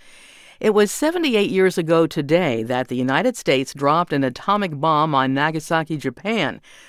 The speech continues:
three days after dropping the first one on Hiroshima. The mayor of Nagasaki noted today's anniversary with the plea that world powers abolish nuclear weapons, that they increase the risk of nuclear war.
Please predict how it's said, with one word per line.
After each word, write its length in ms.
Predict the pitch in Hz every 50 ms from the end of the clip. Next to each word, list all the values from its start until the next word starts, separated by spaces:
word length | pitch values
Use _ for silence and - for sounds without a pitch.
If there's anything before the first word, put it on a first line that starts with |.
| - _
three 320 | - - 147 160 202 254 269
days 360 | 208 147 135 127 143 131 143
after 200 | 143 135 - 147
dropping 420 | 131 131 131 139 135 - 139 127
the 100 | 120 127
first 340 | 113 - - 220 240 - -
one 160 | 151 135 139
on 140 | 147 151 151
Hiroshima. 680 | 156 170 160 175 185 196 196 - 156 135 120 - - - - - - - - - - - - _
The 80 | - 151
mayor 260 | 165 175 208 202 190
of 140 | 175 156 147
Nagasaki 680 | 151 143 135 139 131 - 165 147 143 131 - 143 131 -
noted 380 | - 143 151 160 151 147 127
today's 440 | - - 147 135 147 160 180 170 156
anniversary 680 | 151 139 139 135 131 143 139 139 135 - 135 131 131 - - - - - _ -
with 160 | 143 123 -
the 80 | - 117
plea 400 | - - - 196 185 156 151 180
that 200 | 160 175 170 143
world 420 | 135 135 156 170 180 170 151 135
powers 480 | - 170 175 175 170 165 160 151 - -
abolish 680 | - 139 131 127 143 151 185 226 202 143 123 117 - -
nuclear 420 | 147 147 165 - - 151 143 135
weapons, 500 | 135 139 175 220 - - 117 123 127 - - _ - - - _ _ _ -
that 140 | 135 120 120
they 100 | - 120
increase 600 | - 170 220 262 254 - - 131 131 151 156 -
the 140 | - 175
risk 320 | 156 165 151 147 151 - -
of 120 | 170 151
nuclear 440 | 143 127 123 - - 139 135 135 135
war. 440 | 139 147 196 220 196 151 123 -